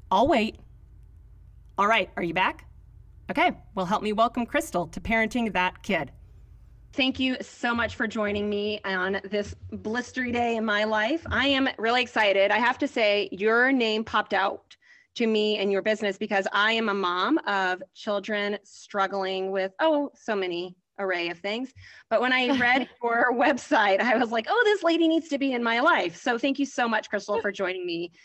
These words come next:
Speaker 1: Can you introduce yourself? Just give us a little bit about yourself, who you are, what you do, all of that good stuff.
Speaker 2: Yes, thank you. Um, yeah, so I am a parent coach and a life coach.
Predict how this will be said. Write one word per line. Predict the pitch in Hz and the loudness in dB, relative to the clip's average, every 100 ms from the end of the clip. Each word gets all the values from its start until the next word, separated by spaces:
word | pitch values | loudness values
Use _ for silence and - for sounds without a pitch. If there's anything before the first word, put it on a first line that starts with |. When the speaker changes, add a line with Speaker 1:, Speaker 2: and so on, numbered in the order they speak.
| - _ - | -20 _ 0
Speaker 1:
Can | 277 | 4
you | 403 | 6
introduce | 381 349 240 247 | 4 2 0 -4
yourself? | 294 294 285 285 285 | -4 0 2 4 2
Just | 320 - | -2 -4
give | 311 | -4
us | 302 | -2
a | 262 | -2
little | 254 | -2
bit | 233 247 | -2 -2
about | 214 196 214 | 0 -2 -2
yourself, | 202 - 185 170 | -8 -4 -6 -6
who | 220 | -10
you | 254 254 233 | -8 -6 -2
are, | 196 190 | -2 0
what | 214 220 | -2 -4
you | 226 | -8
do, | 196 208 180 180 180 | -6 -4 -4 -4 -8
all | 185 202 | -6 -4
of | 196 | -4
that | 175 175 | -6 -8
good | 165 - | -10 -10
stuff. | - - - _ _ - _ 214 | -12 -12 -16 _ _ -20 _ -10
Speaker 2:
Yes, | 233 269 220 202 - | -4 -2 -2 -6 -6
thank | 226 233 | -6 -4
you. | 220 190 - - - - - - | -2 -2 -4 -8 -14 -20 -16 -4
Um, | 247 233 233 240 - - | -2 -2 -2 -4 -6 -8
yeah, | 254 277 240 | -2 0 0
so | - 269 262 | 0 0 2
I | 247 277 | 2 0
am | 320 | -2
a | 339 | -2
parent | 294 262 233 | -2 -2 -2
coach | 247 247 294 - - | -2 -2 -4 -10 -4
and | 226 220 | -4 -2
a | 220 | -4
life | 226 240 240 | 0 -2 -2
coach. | - 185 - - | -8 -8 -8 -14